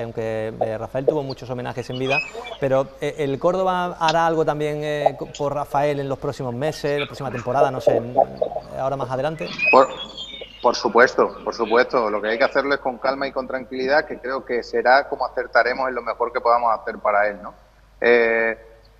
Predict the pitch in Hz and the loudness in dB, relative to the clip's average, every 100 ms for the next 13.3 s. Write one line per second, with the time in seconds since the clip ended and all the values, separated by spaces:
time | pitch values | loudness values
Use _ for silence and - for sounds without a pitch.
0 | _ 117 131 139 139 135 139 139 151 135 | _ -4 2 4 4 2 0 -2 2 2
1 | 117 143 143 131 131 127 131 131 120 123 | 2 2 4 4 4 0 2 0 0 0
2 | 120 123 127 127 123 120 117 117 120 - | 2 2 2 4 4 4 2 -2 -8 -12
3 | - 117 117 113 135 147 131 120 120 113 | 0 2 4 4 6 6 4 4 2 2
4 | 120 120 120 117 113 113 110 113 107 113 | 4 6 6 6 8 8 6 2 0 4
5 | 107 - 120 123 120 113 117 113 117 110 | 2 2 0 0 -2 0 -2 0 -2 0
6 | 107 104 - - _ - 107 104 107 110 | 0 -6 -18 -20 _ -2 2 2 0 0
7 | 107 104 104 107 113 - 113 110 - 113 | 2 2 0 -2 -2 0 2 4 4 6
8 | 131 165 143 120 117 110 107 113 107 - | 6 6 2 -2 -4 -4 -6 -6 -6 -6
9 | 107 127 139 127 120 113 110 110 110 113 | -2 0 0 0 2 4 4 4 4 0
10 | - - 120 120 131 - - 135 123 123 | -12 -2 2 2 2 -4 -4 0 0 -2
11 | 117 107 - 104 110 110 110 107 104 - | -4 -6 -8 -4 -2 0 0 0 -2 -4
12 | 107 117 117 - 120 120 117 110 110 110 | 4 6 6 0 0 0 0 0 -2 -2
13 | 110 110 107 | 0 0 -2